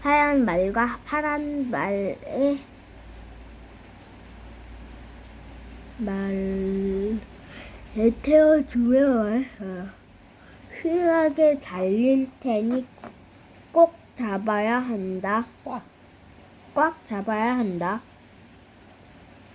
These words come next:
Speaker 1: 햇님이 서쪽 산 꼭대기에 빨갛게 걸려 있었어요. 할아버지가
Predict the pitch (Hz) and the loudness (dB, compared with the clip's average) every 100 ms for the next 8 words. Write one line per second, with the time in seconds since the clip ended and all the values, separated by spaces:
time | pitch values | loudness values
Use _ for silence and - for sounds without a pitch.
0 | - - - - - - - - - - | -20 -20 -20 -20 -20 -20 -20 -20 -20 -20
1 | - - - 339 320 311 320 320 330 320 | -20 -20 2 4 6 6 2 2 0 2
2 | 330 320 277 254 - - - - - 320 | 2 2 2 -4 -12 -20 -20 -18 -4 0
3 | 330 330 - - - - - - 320 285 | 0 -2 -8 -20 -20 -20 -20 0 2 2
4 | - 254 233 208 226 220 247 277 269 269 | -2 0 0 2 0 2 2 0 0 2
5 | 277 285 285 277 269 - - - - - | 2 2 2 2 2 -2 -18 -20 -20 -14
6 | - 294 294 - - 196 208 254 240 - | -6 -6 -6 -20 -6 0 4 4 2 -2
7 | - 165 180 - 175 151 156 - - - | -8 -8 -8 -10 -10 -10 -10 -12 -18 -20
8 | - - - - - - 302 311 302 277 | -20 -20 -20 -20 -20 -10 0 4 6 4
9 | 254 262 | 2 2